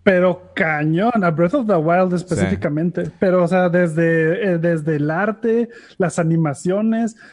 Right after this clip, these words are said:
Speaker 1: desde cómo es, o sea, se ve escalando una montaña y en el ángulo que lo ponen parece que es Link escalando la montaña.
Speaker 2: Sí.
Speaker 1: Y luego la escala y se avienta y le salen alas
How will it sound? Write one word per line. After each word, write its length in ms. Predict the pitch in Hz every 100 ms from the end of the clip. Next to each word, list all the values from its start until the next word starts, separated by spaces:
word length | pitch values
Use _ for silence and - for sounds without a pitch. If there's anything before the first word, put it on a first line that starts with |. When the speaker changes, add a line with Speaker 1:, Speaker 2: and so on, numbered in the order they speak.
| - _
Speaker 1:
desde 260 | 180 175 175
cómo 240 | 190 214
es, 120 | 226 226
o 120 | 202
sea, 720 | 196 185 175 170 160 156 139 _ _ _ _ _ _
se 160 | 170
ve 60 | 170
escalando 400 | 180 262 262 254
una 140 | 269
montaña 600 | 247 190 175 170 190 240
y 140 | 240 190
en 160 | 170
el 120 | 170 175
ángulo 280 | 185 240
que 80 | 262
lo 120 | 196
ponen 220 | - 196 214
parece 220 | 170 196
que 80 | 202
es 100 | 185
Link 300 | 180 196 214
escalando 480 | - - 170 170
la 80 | 208
montaña. 400 | 170 139 170 160
Speaker 2:
Sí. 160 | - 107
Speaker 1:
Y 180 | 101 175
luego 160 | 190
la 120 | 277
escala 520 | 196 - 196 220 262 240
y 80 |
se 140 | 185 180
avienta 600 | 170 180 202 202 262 254
y 60 | 208
le 120 | 170
salen 320 | 180 214 208
alas 480 | 208 233 247 254